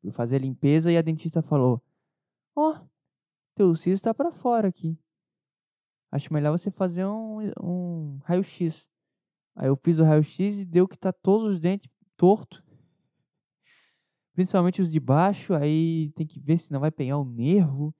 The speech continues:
do outro dente e vai entortar toda a boca e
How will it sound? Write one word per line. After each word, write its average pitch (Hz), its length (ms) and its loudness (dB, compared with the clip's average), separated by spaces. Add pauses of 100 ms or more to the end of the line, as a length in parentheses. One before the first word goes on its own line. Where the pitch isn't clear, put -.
(480)
do 127 160 -6
outro 151 320 0
dente 156 580 -2
e 147 140 -2
vai 139 140 -2
entortar 160 580 0
toda 170 360 -2
a - 20 -6
boca 170 520 0
e 156 160 -4